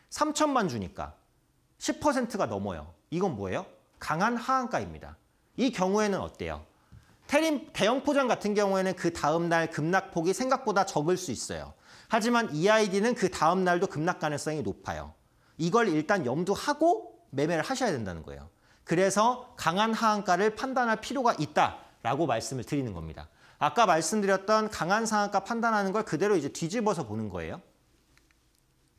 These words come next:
어, 그럼 주가에 대한 흐름을 볼게요. 자, 아까 대형 포장은 제가 뭐라 그랬어요?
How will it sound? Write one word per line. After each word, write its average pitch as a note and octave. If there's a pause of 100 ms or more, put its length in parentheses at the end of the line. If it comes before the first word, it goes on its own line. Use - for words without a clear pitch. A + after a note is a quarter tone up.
(840)
어, G#2+
그럼 D3
주가에 B3
대한 G#3+
흐름을 B3
볼게요. G2+
자, G#2
아까 E3
대형 A#3
포장은 A3+
제가 D#3+
뭐라 B2
그랬어요? A#2+